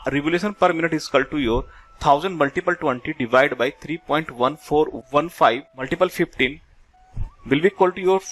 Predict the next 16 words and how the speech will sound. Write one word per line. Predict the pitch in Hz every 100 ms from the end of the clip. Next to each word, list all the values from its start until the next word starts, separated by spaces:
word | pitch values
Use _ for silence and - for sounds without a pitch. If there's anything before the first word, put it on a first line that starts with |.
| -
four | - 175
twenty-four | 175 165 170 - 170 170
point | - 147 -
four | 160 160
two. | 123 135 _ _
So | - 147
go | - 143
to | 175
assume | 156 156 151
here | 143
the | 147
four | - 156 160
twenty-five | 156 135 143 - 131 135
revolution | 117 120 120 113 - 113 -
per | 87 -
minute. | -